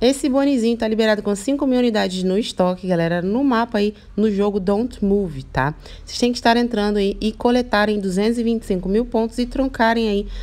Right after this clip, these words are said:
por esse item, né? É só comprar ele na loja, tá bom? Links na descrição. Esse óculos, galera, já está liberado com mil unidades no estoque, tá? Vocês têm que desbloquear três mundos e jogar por sessenta minutos para estarem adquirindo.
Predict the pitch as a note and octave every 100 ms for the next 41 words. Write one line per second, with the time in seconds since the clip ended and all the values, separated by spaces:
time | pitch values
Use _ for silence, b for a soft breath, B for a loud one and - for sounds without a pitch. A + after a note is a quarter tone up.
0 | B - G#3 G#3+ - G3 G3+ G#3+ G#3+ G3
1 | F#3+ F#3+ G#3 A3+ A3+ G3 F#3 F#3 F#3 G3+
2 | D3+ A#2+ - - - - C#3 E3+ A3 D4+
3 | B - E3 E3+ F3 F3+ F#3 - G#3+ C3+
4 | - - C#4 - D#4+ B3+ B3 F3+ E3 E3
5 | G3+ G3+ A3+ G#3 F#3+ F#3 F#3+ F#3+ F#3 E3
6 | D#3 D3+ F#3+ B3 - D#3+ E3 A3 F3 E3
7 | B B B A#3 A#3+ A#3+ A#3+ A3+ G3+ G#3+
8 | G3+ E3+ - G#3 A#3 G#3+ A3 G#3+ A3 G#3+
9 | G#3 - A3 G3 F#3 G#3 G#3 F3 F3 -
10 | F3+ F3+ - F3 F3+ E3 E3+ A#3 G3+ C3+
11 | -